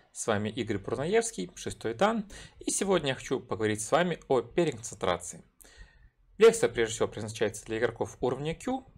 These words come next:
но я уверен, что игроки уровня дана найдут в ней несколько интересных примеров. Располагайтесь, надеюсь, что будет весело всем. Итак, что же такое переконцентрация? Как следует из названия, это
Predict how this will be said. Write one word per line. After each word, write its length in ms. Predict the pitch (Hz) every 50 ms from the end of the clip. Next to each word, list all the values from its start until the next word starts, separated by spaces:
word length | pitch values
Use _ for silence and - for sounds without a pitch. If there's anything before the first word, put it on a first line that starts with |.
| - -
но 100 | 196 208
я 120 | 208 185
уверен, 260 | 165 151 156 151 143
что 260 | 135 - - 127 120 117
игроки 300 | 117 127 123 - - 110
уровня 260 | 101 95 92 95 98
дана 300 | 98 147 160 175 156 131
найдут 260 | 117 113 123 117 -
в 80 | - -
ней 220 | 104 95 98 - - - - -
несколько 300 | - 208 - - - -
интересных 480 | 123 110 - 113 117 110 - 107 - -
примеров. 640 | - 120 107 117 151 190 202 175 165 - - - _ _ _ - _ _ _ _ _ _ _ -
Располагайтесь, 720 | - - - 196 202 202 254 254 240 - - - - - - _ _ -
надеюсь, 480 | 135 175 208 208 185 185 - - - -
что 180 | - - 120 117
будет 300 | 135 165 147 - - 120
весело 340 | 113 110 - - 98 95
всем. 380 | 90 - - - 107 92 82 - - - - - - - - - - - - - - - - - - - - - - - - - - _ - - - - - -
Итак, 420 | 202 - - 175 - - - - - _ _ _ _
что 240 | - - - 277 262
же 60 | 262
такое 260 | - - 151 - 156
переконцентрация? 840 | 151 156 - 127 117 - - - - - 98 90 87 - - - - - _ -
Как 100 | - -
следует 280 | - 110 98 - -
из 100 | 104 -
названия, 580 | 120 120 - - 226 269 277 254 220 196 208 - - _ - _ _ _
это 500 | - - - - - 92 92 95 -